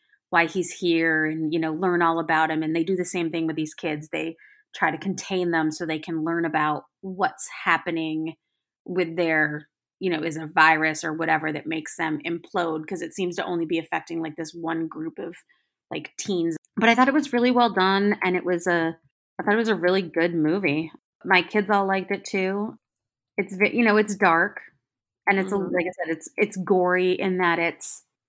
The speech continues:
Speaker 1: a lot of blood, but it's not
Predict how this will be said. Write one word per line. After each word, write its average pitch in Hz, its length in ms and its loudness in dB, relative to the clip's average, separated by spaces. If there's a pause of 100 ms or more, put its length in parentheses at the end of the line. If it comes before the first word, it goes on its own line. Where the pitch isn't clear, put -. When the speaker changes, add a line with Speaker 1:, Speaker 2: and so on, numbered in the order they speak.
(340)
Speaker 1:
a 208 60 8
lot 196 180 6
of 170 80 4 (420)
blood, 190 760 4 (260)
but 190 260 2
it's 185 200 0
not 185 280 2